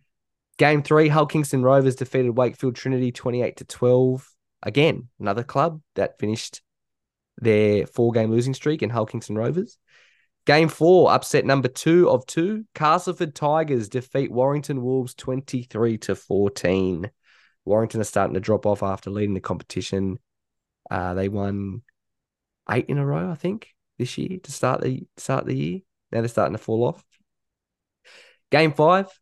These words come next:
Catalans Dragons defeated Lee Leopards thirty-eight to thirty.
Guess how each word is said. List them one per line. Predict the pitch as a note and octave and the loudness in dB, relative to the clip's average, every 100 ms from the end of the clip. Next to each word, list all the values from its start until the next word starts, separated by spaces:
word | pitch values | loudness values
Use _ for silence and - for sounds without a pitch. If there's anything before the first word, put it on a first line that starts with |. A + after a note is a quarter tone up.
| _ _ _ - | _ _ _ -4
Catalans | D3 D#3 C#3+ C3+ | 0 2 2 4
Dragons | C3 C3 C#3 G#2 B2 - - | 4 4 2 -2 -6 -18 -10
defeated | B2 C3+ C3 A#2+ | -4 2 2 4
Lee | A#2+ C#3 | 4 6
Leopards | C3+ C3+ B2+ A#2 | 6 4 2 -2
thirty-eight | - B2 B2+ B2+ - A2+ - | -2 0 0 -2 -4 -8 -6
to | A#2+ | -10
thirty. | A#2 - A2 A2+ - F#2+ F2+ | -8 0 2 2 0 -6 -6